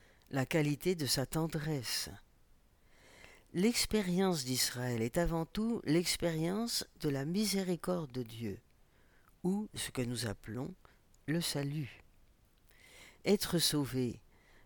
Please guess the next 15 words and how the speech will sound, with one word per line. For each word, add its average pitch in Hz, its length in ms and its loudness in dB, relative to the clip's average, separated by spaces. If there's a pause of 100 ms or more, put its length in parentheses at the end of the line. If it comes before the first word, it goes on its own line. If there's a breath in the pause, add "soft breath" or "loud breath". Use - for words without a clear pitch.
ce - 140 4
n'est 185 160 6
pas 214 180 2
échapper 160 380 2
aux 160 80 4
difficultés 147 960 -2
liées 151 380 4
à 147 80 2
notre 123 280 -2
finitude, 185 840 -2
à 127 100 -2
notre 117 260 -6
faiblesse. 180 800 -2 (1120 loud breath)
Être 196 380 4
sauvé, 156 600 2